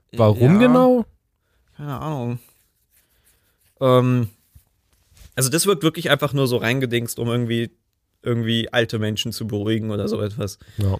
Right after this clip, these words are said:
Speaker 2: Von wegen, sie denken an die Kinder. Ich meine, es ist ja klar, dass es nicht an Kinder geht. Ähm,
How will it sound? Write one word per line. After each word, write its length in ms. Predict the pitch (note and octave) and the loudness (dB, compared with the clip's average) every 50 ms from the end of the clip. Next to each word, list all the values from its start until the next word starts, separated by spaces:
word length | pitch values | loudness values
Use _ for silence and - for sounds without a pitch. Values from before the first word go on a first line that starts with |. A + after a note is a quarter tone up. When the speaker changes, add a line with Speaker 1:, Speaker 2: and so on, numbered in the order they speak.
| _ - | _ -10
Speaker 2:
Von 140 | A2+ A2 G#2+ | -10 -6 -4
wegen, 180 | A2+ A2 A2 | -4 -4 -4
sie 120 | G#2 G#2 G2+ | -6 -6 -4
denken 280 | G#2+ G#2+ A2+ G#2+ G2+ | -4 -4 -2 -4 -4
an 60 | G2+ G2+ | -6 -8
die 80 | G2 | -8
Kinder. 320 | F2 - G#2 G#2+ G#2 G2+ G2+ | -8 -8 -8 -6 -6 -6 -8
Ich 100 | G2+ F#2+ | -8 -8
meine, 160 | A2+ A2 A#2+ | -6 -4 -4
es 120 | B2+ B2+ | -4 -4
ist 100 | C3 - | -4 -2
ja 80 | C#3+ B2+ | -4 -4
klar, 240 | - - C3 C3 B2+ | -2 0 2 2 2
dass 160 | C3 A#2+ A#2+ | 2 0 -2
es 140 | A#2 - B2 | -4 -8 -6
nicht 120 | A#2 A#2 | -6 -4
an 80 | - F#3+ | -4 -4
Kinder 300 | - B2 A#2+ A#2+ A2 G#2+ | -6 -6 -4 -4 -4 -4
geht. 240 | G2+ G#2+ - - _ _ _ _ _ - _ _ _ _ _ _ _ _ _ _ _ _ | -4 -6 -8 -8 _ _ _ _ _ -20 _ _ _ _ _ _ _ _ _ _ _ _
Ähm, 560 | - A#2 A2+ A2+ A2+ A2 A2 A2 A2 A2 G2+ | -2 2 4 4 4 4 2 0 0 -2 -2